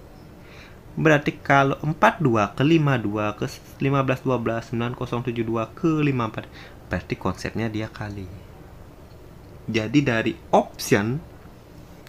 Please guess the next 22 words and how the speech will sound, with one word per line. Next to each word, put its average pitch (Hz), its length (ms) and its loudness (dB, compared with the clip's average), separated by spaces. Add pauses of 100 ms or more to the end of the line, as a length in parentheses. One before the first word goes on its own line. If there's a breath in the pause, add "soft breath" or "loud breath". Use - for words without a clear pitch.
(260)
kita 135 260 0
coba 110 460 4 (1200 loud breath)
dan 101 240 -2
kita - 240 -2
jadikan 117 480 0
kali. 117 480 2 (1700 loud breath)
Jadi 131 240 6
deretnya 127 480 4
bawa 113 240 4
dari, 113 320 4
ambil 110 480 2 (160)
kiri 151 400 6 (400)
ke 120 140 2
kanan, 104 400 0
dari 117 180 -2
kiri 175 400 2
ke - 160 -4
kanan 101 400 0
deret 95 320 0
itu 120 400 0 (960 loud breath)
akan 175 520 4
berbalik 110 640 4